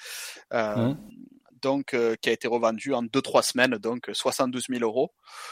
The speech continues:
Speaker 1: Donc, euh, donc voilà, moi j'ai pris le chiffre à, à la baisse, à peu près soixante-neuf mille euros pour mes appartements. Donc comme je vous l'avais dit précédemment, je les ai achetés cinquante mille. Donc on est lissé sur, euh, trois ans, euh, avec la plus-value,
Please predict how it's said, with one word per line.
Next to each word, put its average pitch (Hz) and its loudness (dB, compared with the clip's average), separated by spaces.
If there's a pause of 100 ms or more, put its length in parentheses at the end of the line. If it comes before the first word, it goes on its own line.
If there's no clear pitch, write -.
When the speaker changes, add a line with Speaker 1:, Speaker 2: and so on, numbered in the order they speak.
(300)
Speaker 1:
Donc, 135 4
euh, 120 8
donc 117 2
voilà, 110 6
moi 120 2
j'ai 117 -2
pris - -6
le 110 -2
chiffre - -2
à, 104 4
à 110 4
la 113 6
baisse, 127 6
à 117 2
peu - -8
près - -6
soixante-neuf 123 -2
mille 110 -4
euros 117 0
pour 117 -2
mes 113 -2
appartements. 110 0
Donc 120 -6
comme 107 -6
je - -12
vous 113 -10
l'avais 104 -6
dit - -12
précédemment, 110 -4
je - -12
les 104 -10
ai - -4
achetés - -10
cinquante 113 -2
mille. 139 0 (380)
Donc 147 6
on 135 6
est 165 4
lissé 165 2
sur, - 0 (380)
euh, 110 6
trois 151 6
ans, 175 8 (140)
euh, 113 0
avec 123 -2
la 151 8
plus-value, 147 4